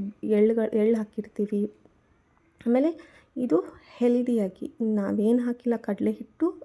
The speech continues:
ರವೆ ಮಾತ್ರ ಹಾಕಿ ಮಾಡಿರೋದು, ಹೆಲ್ದಿ ಕೂಡ. ಹಾಗಾಗಿ,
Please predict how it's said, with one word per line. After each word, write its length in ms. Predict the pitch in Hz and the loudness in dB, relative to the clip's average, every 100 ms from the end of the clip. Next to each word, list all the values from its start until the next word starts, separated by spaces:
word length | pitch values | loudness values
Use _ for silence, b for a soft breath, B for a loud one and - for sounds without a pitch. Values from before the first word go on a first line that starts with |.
| - | 0
ರವೆ 260 | 208 208 | 2 2
ಮಾತ್ರ 380 | 233 208 208 - | 2 0 -4 -6
ಹಾಕಿ 340 | 208 208 - 214 | -4 -4 -2 -2
ಮಾಡಿರೋದು, 600 | 202 196 202 196 330 B B B B - | 0 0 -2 0 -2 B B B B -4
ಹೆಲ್ದಿ 320 | 233 240 262 | 0 2 0
ಕೂಡ. 220 | 262 240 330 - B B | -2 -2 -2 -2 B B
ಹಾಗಾಗಿ, 680 | - 294 302 311 285 233 - | 0 2 4 4 2 -2 -6